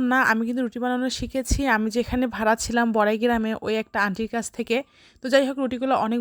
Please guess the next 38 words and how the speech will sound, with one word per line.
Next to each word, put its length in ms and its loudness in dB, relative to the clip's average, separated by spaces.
বড় 180 2
বড় 160 -2
করে 180 -2
বানিয়ে 260 -2
নিয়েছি, 300 -4
কারণ 220 -2
আমার 280 -2
ছেলে 180 -2
ঘুম 180 0
থেকে 160 -4
উঠে 180 -2
গেলে 140 0
আমি 140 0
আর 60 2
রুটি 180 0
বানাতে 300 -4
পারবো 300 0
না। 120 0
এতে 120 -2
রুটিগুলো 340 0
ভেজে 240 4
নিব। 240 0
তো 100 -4
প্রথমে 360 -4
রুটিটা 260 -4
পুড়ে 340 0
গেছে, 320 0
আর 100 2
আমার 160 2
রুটিগুলো 380 -2
সবগুলো 520 -4
কিন্তু 280 -4
অনেক 320 -2
সুন্দর 340 -4
ফুলতেছে, 480 -2
আপনারা 260 0
দেখতেই 360 -4
পাচ্ছেন। 320 -2